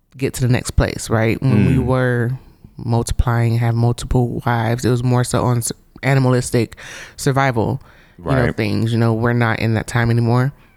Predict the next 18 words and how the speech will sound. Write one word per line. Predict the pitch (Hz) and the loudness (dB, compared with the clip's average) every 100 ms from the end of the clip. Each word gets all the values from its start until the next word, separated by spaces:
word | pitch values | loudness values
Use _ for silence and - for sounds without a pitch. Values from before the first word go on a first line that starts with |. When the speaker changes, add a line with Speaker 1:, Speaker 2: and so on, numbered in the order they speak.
| _ - _ | _ -20 _
Speaker 1:
So, | - 104 - - - - - _ _ _ _ | -2 0 0 -4 -8 -18 -20 _ _ _ _
we | 123 | -2
have | 113 | -2
to | - | 0
move | 113 110 | 0 0
forward | 120 113 | 0 0
with | 110 | 0
what | 110 | 0
we | 110 | 0
can | 123 117 | 0 2
do | 113 110 | 2 2
and | 110 117 | 0 -2
try | 120 | 0
to | 113 | 0
minimize | 123 123 113 113 | 0 0 0 -2
diseases, | 117 117 117 110 110 113 | -2 -2 0 0 -2 -2
minimize | 110 113 110 110 110 | 0 0 0 0 -2
sicknesses, | - 123 120 117 113 113 117 | -2 -4 -2 -2 0 -2 -2